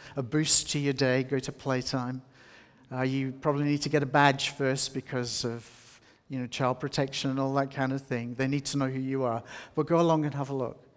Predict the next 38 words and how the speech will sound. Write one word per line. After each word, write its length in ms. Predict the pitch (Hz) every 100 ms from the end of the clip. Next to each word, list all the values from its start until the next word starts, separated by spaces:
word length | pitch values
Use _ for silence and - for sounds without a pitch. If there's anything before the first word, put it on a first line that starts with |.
| _ _ - _ _ -
Um, 480 | 131 127 123 123 120 - _ _ -
there's 200 | 143 151
a 60 |
great 440 | 147 139 147 156 151
work 380 | 143 147 143
going 240 | 143 131 123
on 200 | 123 120
there, 300 | 123 123 127
and 100 | 123
there 120 | 127
were 100 | 139
all 80 | 147
these 180 | 156 143
little 240 | 143 143
children 680 | 147 - - 151 139 139 135
around. 420 | 131 127 120 120 - - - - -
Uh, 120 | 214 214
and 140 | 226 254
I 120 | 277
don't 160 | 294 294
know 80 |
about 220 | 262 247 214
you, 160 | 220
but 120 | 226
there 140 | 208 240
is 100 | 220
something 460 | - 254 247 269
about 260 | 247 214 214
little 280 | 208 220 208
children, 580 | - - 196 143 123 175
little 340 | 240 233 170
children 440 | - 165 143 151
as 120 | 147 139
opposed 320 | 143 147 -
to 60 | 139
slightly 360 | 147 135 143
older 240 | 147 151 131
children. 360 | - 113 127